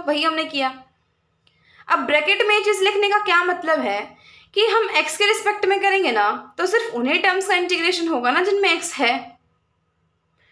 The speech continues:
अब f of u में तो एक्स है ही नहीं, तो इसलिए इसने अलग कर लिया, इस, इस वाले इंटीग्रेशन से कर दिया बाहर, इसके बाहर मत कर देना, इससे बाहर इसने किया, क्योंकि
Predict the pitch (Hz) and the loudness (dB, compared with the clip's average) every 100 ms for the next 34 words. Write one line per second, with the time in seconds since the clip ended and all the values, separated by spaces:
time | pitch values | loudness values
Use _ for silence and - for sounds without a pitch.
0 | - - 294 220 226 285 320 311 370 370 | -8 -2 0 0 0 -2 -2 0 2 2
1 | 370 359 330 320 359 381 392 349 370 - | 0 0 -2 0 2 2 2 0 -4 -12
2 | _ _ _ 226 226 226 220 226 208 320 | _ _ _ -8 -6 -2 -2 -2 -6 -8
3 | - 214 208 196 - - - - - 285 | -6 -2 -2 -4 -10 -12 -16 -10 -8 -6
4 | 294 403 392 370 359 320 285 240 262 254 | -2 -2 0 0 0 -2 -2 -2 -2 -4
5 | 233 247 220 202 - 262 214 - - 269 | -6 -4 -4 -2 -2 0 -2 -4 -8 -8
6 | - 294 311 294 277 269 240 220 226 226 | -4 0 2 2 -2 -2 -2 -2 -2 -2
7 | - - - - 285 294 - 415 311 262 | -4 -8 -20 -10 -6 -4 -2 0 0 -2
8 | 233 247 240 - 190 175 - - - - | -4 -4 -8 -8 -8 -6 -8 -12 -20 -20
9 | - 302 349 | -8 -4 -2